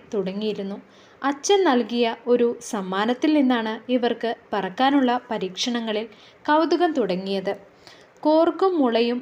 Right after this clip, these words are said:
പേപ്പറും ഉപയോഗിച്ച് നിർമ്മിച്ച ആ ഹെലികോപ്റ്ററിൽ അവർ വിമാനത്തിൻ്റെ ആദ്യ രൂപം സ്വപ്നം കണ്ടു. പറക്കും വിമാനം നിർമ്മിക്കാനുള്ള അഭിലാഷത്തെ ഈ സമ്മാനം പതിന്മടങ്ങ് വർദ്ധിപ്പിച്ചു.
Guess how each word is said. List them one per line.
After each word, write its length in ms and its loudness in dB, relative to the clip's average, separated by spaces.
പേപ്പറും 540 0
ഉപയോഗിച്ച് 580 0
നിർമ്മിച്ച 460 -4
ആ 120 2
ഹെലികോപ്റ്ററിൽ 880 -2
അവർ 220 0
വിമാനത്തിൻ്റെ 720 -2
ആദ്യ 240 4
രൂപം 340 0
സ്വപ്നം 500 -4
കണ്ടു. 260 -4
പറക്കും 480 0
വിമാനം 480 2
നിർമ്മിക്കാനുള്ള 720 2
അഭിലാഷത്തെ 680 -2
ഈ 20 -2
സമ്മാനം 480 -2
പതിന്മടങ്ങ് 680 0
വർദ്ധിപ്പിച്ചു. 580 -6